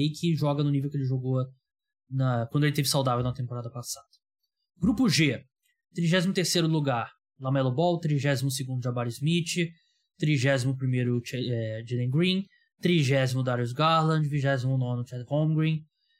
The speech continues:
vigésimo oitavo Paulo Banchero. Aqui eu nem anotei nada nessa parte aqui, porque eu, eu não tenho nenhum problema. São caras, é, de prospectos de,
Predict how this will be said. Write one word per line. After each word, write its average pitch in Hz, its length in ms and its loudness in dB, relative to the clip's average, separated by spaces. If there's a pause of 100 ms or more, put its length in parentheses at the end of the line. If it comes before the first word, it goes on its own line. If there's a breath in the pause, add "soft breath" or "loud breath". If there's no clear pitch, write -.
(140)
vigésimo 139 440 2
oitavo 131 640 0
Paulo 127 420 0
Banchero. 131 460 -2
Aqui 143 160 -2
eu 254 40 2
nem 277 140 4
anotei 247 300 2
nada 180 200 2
nessa 160 220 0
parte 139 300 -2
aqui, 135 80 -8
porque - 160 -6
eu, 170 180 -4
eu 165 80 -2
não 175 80 -4
tenho 165 200 -2
nenhum 160 120 0
problema. 151 380 -2 (260 soft breath)
São 175 180 0
caras, 135 520 0 (340)
é, 113 320 -2
de 110 140 -20 (240)
prospectos 131 600 -4
de, 120 140 -8